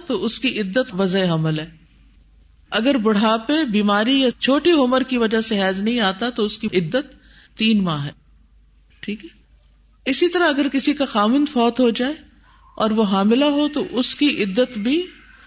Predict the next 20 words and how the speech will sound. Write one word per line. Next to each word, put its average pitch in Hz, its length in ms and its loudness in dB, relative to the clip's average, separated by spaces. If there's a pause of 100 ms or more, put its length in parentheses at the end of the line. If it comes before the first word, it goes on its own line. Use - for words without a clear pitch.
(220)
وضع 190 420 2
حمل 175 280 0
ہے، 165 140 -4 (1000)
اور 214 140 0
اسی 226 220 0
کی 226 120 -2
ڈیٹیل 185 380 0
آگے 160 240 0
آئے 143 160 0
گی۔ 143 160 -8 (1200)
سمجھ 220 240 0
آ 233 100 2
گئی؟ 320 140 -2 (400)
کس 294 220 0
کی 320 160 2
عدت 226 300 0
نہیں 196 240 -2
ہے؟ 156 120 -6
جس 180 260 -4
کی 302 180 -2